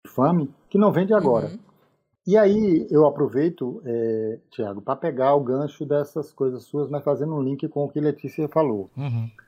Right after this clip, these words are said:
Speaker 1: Perceba, é, eu vou fazer só uma derivaçãozinha pra
Speaker 2: Faça todas as que você
Speaker 1: setembro de
Speaker 2: quiser.
Speaker 1: dois mil e dezoito. Setembro de dois mil e dezoito, vou fazer uma derivação com isso, porque ele estava estabil-, estabilizado nas pesquisas.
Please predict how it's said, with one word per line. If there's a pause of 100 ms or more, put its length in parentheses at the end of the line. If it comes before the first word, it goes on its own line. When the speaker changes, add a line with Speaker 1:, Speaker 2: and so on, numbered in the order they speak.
(160)
Speaker 1:
Perceba, (400)
é, (160)
eu
vou
fazer
só
uma
derivaçãozinha
pra
Speaker 2:
Faça
todas
as
que
você
Speaker 1:
setembro
de
Speaker 2:
quiser.
Speaker 1:
dois
mil
e
dezoito. (760)
Setembro
de
dois
mil
e
dezoito, (400)
vou
fazer
uma
derivação
com
isso,
porque (540)
ele
estava
estabil-,
estabilizado
nas
pesquisas.